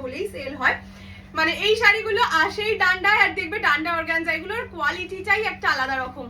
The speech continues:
হয়। এইটা যাচ্ছে ডুয়াল টোনে কালার, আমি ডুয়াল টোনটা বোঝানোর জন্য সামনে এনে দেখিয়ে দিলাম। আঁচল যাবে অরেঞ্জ কালারে, price is nineteen fifty, দুটো বা তার বেশি নিলে eighteen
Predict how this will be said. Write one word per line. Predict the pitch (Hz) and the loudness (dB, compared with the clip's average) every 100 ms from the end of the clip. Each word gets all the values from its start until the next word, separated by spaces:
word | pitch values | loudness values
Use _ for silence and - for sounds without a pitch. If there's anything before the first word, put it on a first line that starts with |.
| 208 | -14
হয়। | 190 - - - 330 | -16 -18 -16 -2 0
এইটা | 392 403 427 | 2 0 0
যাচ্ছে | 330 - 415 440 - | -2 -2 -4 -6 -6
ডুয়াল | 370 381 381 359 | -2 2 2 0
টোনে | 339 359 - | -4 -6 -2
কালার, | 294 220 190 285 | 0 -2 -4 -6
আমি | 339 | -6
ডুয়াল | 339 330 330 | -2 -2 -2
টোনটা | 359 349 370 | -4 -2 -2
বোঝানোর | 330 269 311 320 330 | -2 -6 -6 -6 -6
জন্য | 330 381 | -8 -4
সামনে | 320 262 269 | -4 -4 -6
এনে | 285 302 247 | -8 -10 -10
দেখিয়ে | - 302 302 | -12 -12 -8
দিলাম। | 311 330 - - - - 311 | -2 -2 -4 -14 -10 2 4
আঁচল | 349 427 453 440 | 4 0 -4 -2
যাবে | 392 349 339 294 | -2 -2 0 0
অরেঞ্জ | 285 370 427 - | 0 -2 -4 -2
কালারে, | 370 370 392 571 - - 370 | 2 2 2 -2 -6 -12 -2
price | 320 330 370 403 | 0 0 -4 -4
is | 427 - 302 302 | -6 -8 -2 0
nineteen | 320 359 403 415 427 | 0 0 -2 -4 -4
fifty, | 392 370 - 415 539 - - - | -6 -8 0 0 0 -4 -14 -2
দুটো | 370 392 415 415 | 0 0 -4 -2
বা | 381 359 | 0 2
তার | 302 294 | 0 -2
বেশি | 302 330 381 381 | -6 -6 -6 -4
নিলে | 370 370 381 294 | -4 -4 -6 -6
eighteen | 311 - 349 | -6 -6 -6